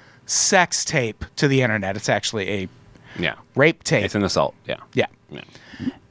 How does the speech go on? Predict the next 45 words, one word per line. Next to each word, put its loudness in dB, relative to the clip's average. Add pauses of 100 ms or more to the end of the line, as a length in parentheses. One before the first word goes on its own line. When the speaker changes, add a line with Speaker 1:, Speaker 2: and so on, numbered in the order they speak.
Speaker 1:
And, 4 (200)
uh, -10 (200)
this 6
is, 2 (680)
you 2
know, 8
you 4
would 6
think, 4
"Well, 4
well, 6
I'm 6
sure 4
that's 4
how 6
all 8
gangs 0
operate." 2
Nope. 4 (340)
There's 4
a -12
gang 4
called 4
the -4
Latin 2
Kings. 0 (280)
I'm -2
sure 4
a 2
lot 4
of -6
people -2
are 0
very 4
familiar 2
with 2
the 2
Latin 2
Kings. 0
Speaker 2:
Mm-hmm. -6 (340)
Speaker 1:
They 4
treat 2
female 4
members 4
as 2